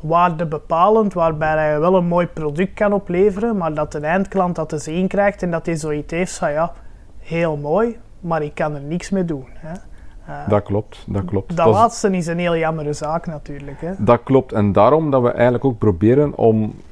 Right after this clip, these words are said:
Speaker 2: eigenlijk alle kwaliteit te gaan toevoegen bij het begin van het traject, hè.
Speaker 1: Mhm.
Speaker 2: Om ervoor te zorgen dat die analysedocumentatie up-to-date is, hè, en er ook alles in beschreven staat, zodat inderdaad ontwikkelaars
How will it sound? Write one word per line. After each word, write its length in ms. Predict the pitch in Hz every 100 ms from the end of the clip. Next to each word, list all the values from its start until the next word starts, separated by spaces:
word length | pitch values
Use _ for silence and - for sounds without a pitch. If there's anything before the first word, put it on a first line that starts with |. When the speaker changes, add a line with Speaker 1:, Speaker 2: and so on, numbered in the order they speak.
| - -
Speaker 2:
eigenlijk 320 | 101 110 117
alle 140 | 110 107
kwaliteit 600 | 107 104 95 107 120 -
te 100 | 104
gaan 140 | 98
toevoegen 440 | - 127 117 131 107
bij 120 | 104
het 140 | 95
begin 260 | 92 98 127
van 100 | 101
het 100 | -
traject, 320 | - 78 -
hè. 100 | -
Speaker 1:
Mhm. 260 | 147 151 156 196
Speaker 2:
Om 80 | 107
ervoor 200 | 92 110
te 120 | 101
zorgen 300 | 82 117 147
dat 120 | 131
die 120 | 107 -
analysedocumentatie 1160 | 98 104 127 120 123 113 101 117 123 - 131 - - -
up-to-date 640 | - 117 107 95 110 139 170
is, 240 | 165 - - - -
hè, 100 | 135
en 180 | - 113
er 260 | 110 107 -
ook 240 | 117 127
alles 300 | - 120 -
in 160 | - 104
beschreven 400 | 87 - 110 113
staat, 300 | - 80 -
zodat 260 | - 107 107
inderdaad 320 | 95 104 -
ontwikkelaars 680 | 107 117 135 135 135 -